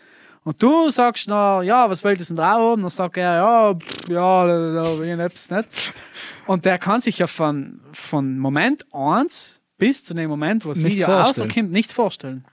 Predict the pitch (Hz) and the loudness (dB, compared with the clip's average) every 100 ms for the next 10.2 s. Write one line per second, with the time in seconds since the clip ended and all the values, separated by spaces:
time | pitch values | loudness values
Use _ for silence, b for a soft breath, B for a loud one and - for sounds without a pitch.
0 | _ 175 147 165 165 190 185 175 180 214 | _ -2 -2 -4 0 2 2 2 2 0
1 | 240 214 190 175 175 180 180 170 170 165 | 0 -2 -2 -2 0 2 2 0 -2 -2
2 | 185 160 - 160 156 220 208 - 214 214 | -4 -4 -4 -2 0 0 -2 -4 -2 0
3 | 180 160 151 151 b b _ 135 147 143 | -2 -2 -4 -6 b b _ 0 2 2
4 | 180 220 190 - 151 - 139 123 160 156 | 2 0 -2 0 -2 2 2 2 0 2
5 | 165 143 - _ _ _ _ - 147 131 | 2 2 -2 _ _ _ _ -2 2 2
6 | 127 147 143 160 135 135 156 - 147 127 | 2 2 2 0 0 0 0 -2 -4 -2
7 | 147 139 165 151 151 151 160 139 127 123 | 0 0 0 0 0 0 -2 -2 -2 -2
8 | 147 127 113 110 110 165 151 151 156 - | -4 -6 -6 -6 -4 -2 -2 0 -2 -2
9 | 151 B B 143 143 160 160 143 147 127 | -6 B B 0 2 0 0 0 0 -2
10 | 120 156 | 0 -2